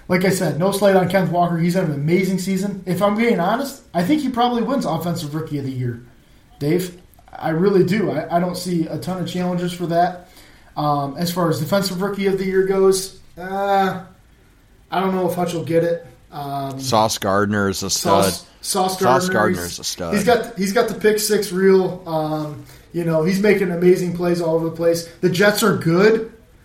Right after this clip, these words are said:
Speaker 1: I think that's another thing that goes underrated in all this. So I would, I would lean Sauce Gardner for the Defensive Player of the Year, but I kinda like, uh, Kenneth Walker as the Offensive Rookie of the Year. Dave, how about you?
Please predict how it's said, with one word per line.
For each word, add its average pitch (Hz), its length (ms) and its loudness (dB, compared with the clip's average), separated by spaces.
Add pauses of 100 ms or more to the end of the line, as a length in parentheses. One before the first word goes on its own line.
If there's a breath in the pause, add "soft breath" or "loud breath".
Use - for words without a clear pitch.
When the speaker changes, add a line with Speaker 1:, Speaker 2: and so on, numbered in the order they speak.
(120)
Speaker 1:
I 160 60 -4
think 190 160 2
that's 190 200 2
another 180 320 2
thing 180 260 -2
that 165 200 0
goes 170 240 0
underrated 160 480 -2
in 170 140 -4
all 165 160 -4
this. 175 360 -6 (200 loud breath)
So 170 300 0
I 214 180 6
would, 208 180 2
I 208 140 0
would 208 200 2
lean 190 200 2
Sauce 170 340 -2
Gardner 170 400 0
for 170 140 -6
the 151 80 -4
Defensive 156 420 -8
Player 165 200 0
of 156 80 -4
the 156 80 -2
Year, 160 280 -4 (220 loud breath)
but 175 100 2
I 226 100 6
kinda 233 240 2
like, 233 360 2
uh, 165 200 -2
Kenneth 180 300 -4
Walker 175 280 0
as 156 140 -4
the 156 140 -2
Offensive 151 380 -8
Rookie 147 220 -10
of 135 60 -8
the 131 60 -6
Year. 127 160 -6
Dave, 139 300 -8 (100)
how 160 80 0
about 170 160 2
you? 156 240 0